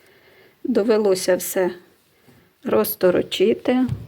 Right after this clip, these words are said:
і почати все заново.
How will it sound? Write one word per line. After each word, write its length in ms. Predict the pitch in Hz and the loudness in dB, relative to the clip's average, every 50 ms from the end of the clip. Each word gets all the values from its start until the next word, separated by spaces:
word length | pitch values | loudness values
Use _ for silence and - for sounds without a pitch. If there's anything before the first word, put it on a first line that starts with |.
| - - _ _ _ _ _ _ _ _ _ _ _ _ _ _ _ _ _ _ _ _ _ _ _ _ _ | -20 -20 _ _ _ _ _ _ _ _ _ _ _ _ _ _ _ _ _ _ _ _ _ _ _ _ _
і 240 | - 233 247 254 262 - | -2 0 0 0 -2 -2
почати 480 | - 196 190 - - 214 226 - - 254 | -2 -4 -2 -2 -2 -4 -2 -2 -4 -4
все 400 | 247 - - - 196 202 220 208 - - _ _ _ _ _ _ _ _ _ _ _ _ _ _ _ | -4 -4 -2 -2 0 0 -2 -6 -10 -16 _ _ _ _ _ _ _ _ _ _ _ _ _ _ _
заново. 560 | 262 - 226 - - - - - 214 196 214 | -6 -2 -2 0 0 -2 -4 -4 -4 -6 -6